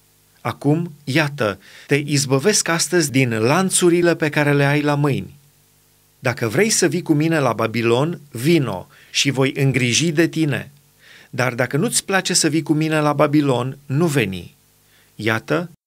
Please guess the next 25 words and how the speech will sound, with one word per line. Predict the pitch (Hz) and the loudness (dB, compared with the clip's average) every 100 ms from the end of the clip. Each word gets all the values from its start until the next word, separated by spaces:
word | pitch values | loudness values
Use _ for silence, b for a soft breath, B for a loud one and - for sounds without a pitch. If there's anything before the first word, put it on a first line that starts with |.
| - | -4
toată | 208 220 214 | -2 2 0
țara | 208 220 175 123 | 0 0 0 0
este | 117 143 143 151 | 2 0 2 0
înaintea | 143 147 165 160 165 | 2 0 0 -4 -4
ta. | 147 98 - b b b | -4 -4 -6 b b b
Du-te | 110 175 220 196 - | 0 0 0 -6 -2
unde | 170 175 | -2 0
vei | 175 185 180 | 0 0 -2
crede | 160 135 117 120 151 | -2 0 0 0 0
și | 156 - 147 - | 0 -2 -4 -8
unde-ți | 165 180 180 175 - | -6 -2 -2 -4 -6
place | - 180 165 160 | -4 -4 -4 -4
să | 160 160 | -2 -2
te | 151 | -4
duci." | 135 104 - - _ _ _ _ _ _ _ _ _ _ _ _ | -4 -6 -8 -12 _ _ _ _ _ _ _ _ _ _ _ _
Însă, | 131 123 - 170 | -4 0 2 0
fiindcă | 185 151 139 131 | 0 -2 0 0
el | 131 147 | 2 2
zăbovea | 139 143 120 123 185 | 2 0 0 0 0
să | 196 110 | 0 -2
răspundă, | 104 - - 120 117 135 147 147 - b b b b b | -2 -4 -4 -6 -2 -4 -4 -10 -20 b b b b b
"Întoarce-te", | 151 143 147 208 185 - - 117 - | 0 0 0 -2 -2 -4 0 -2 -2
a | 127 | -2
adăugat | 120 120 120 135 139 | 0 0 2 0 0
el, | 123 117 147 | -2 0 0